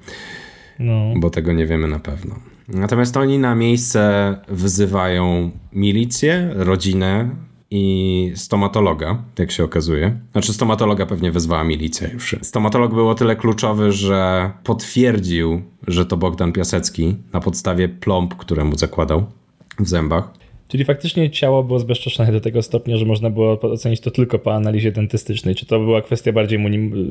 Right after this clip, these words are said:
Speaker 1: po prostu już stanu rozkładu?
Speaker 2: To była bardziej kwestia stanu mumifikacji
Speaker 1: Mhm.
Speaker 2: i co prawda ojciec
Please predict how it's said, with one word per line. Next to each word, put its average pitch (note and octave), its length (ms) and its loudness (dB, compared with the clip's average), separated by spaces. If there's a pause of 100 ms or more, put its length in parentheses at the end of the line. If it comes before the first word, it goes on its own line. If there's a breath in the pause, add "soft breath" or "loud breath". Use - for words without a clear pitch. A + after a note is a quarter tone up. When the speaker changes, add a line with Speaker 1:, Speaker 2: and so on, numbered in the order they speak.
(140)
Speaker 1:
po - 60 -20
prostu - 300 -2
już G#2+ 200 2
stanu G#2+ 380 0
rozkładu? G2 440 0 (360 loud breath)
Speaker 2:
To A2+ 80 -2
była C3 180 2
bardziej A#2+ 400 2
kwestia G2 680 0
stanu F#2+ 540 0
mumifikacji F#2+ 1040 -2 (180)
Speaker 1:
Mhm. A#2+ 400 0
Speaker 2:
i G#2+ 460 2 (100)
co A#2+ 140 -2
prawda G#2+ 480 0
ojciec A2 760 -2